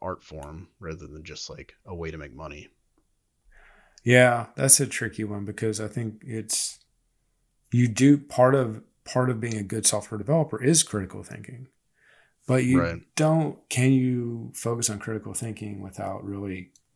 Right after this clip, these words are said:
Speaker 2: you know, loving this stuff? And I think you can. I think, I think it's hard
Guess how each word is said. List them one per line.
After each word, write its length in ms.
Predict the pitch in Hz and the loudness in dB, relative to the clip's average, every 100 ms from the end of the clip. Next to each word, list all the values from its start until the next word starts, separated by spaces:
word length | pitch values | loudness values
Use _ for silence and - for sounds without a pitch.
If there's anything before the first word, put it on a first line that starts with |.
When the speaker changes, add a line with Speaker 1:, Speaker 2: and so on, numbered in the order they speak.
| _ _ _ _ _ _ _ _ _ | _ _ _ _ _ _ _ _ _
Speaker 2:
you 120 | - 92 | -6 -6
know, 120 | 87 | -6
loving 560 | 92 104 120 90 82 82 | -6 0 0 0 -8 -6
this 140 | - | -2
stuff? 340 | - 87 87 | -2 -2 -4
And 100 | 151 | 0
I 60 | 190 | 2
think 220 | 202 175 | 2 0
you 80 | - | -2
can. 500 | - - - 127 127 - - - | -14 -18 -16 -16 -16 -16 -10 -2
I 80 | |
think, 300 | 135 143 120 | 2 2 2
I 80 | 110 | -2
think 240 | 127 170 139 | 0 2 2
it's 120 | - | 0
hard 500 | - 110 110 104 | -2 -2 -2 -2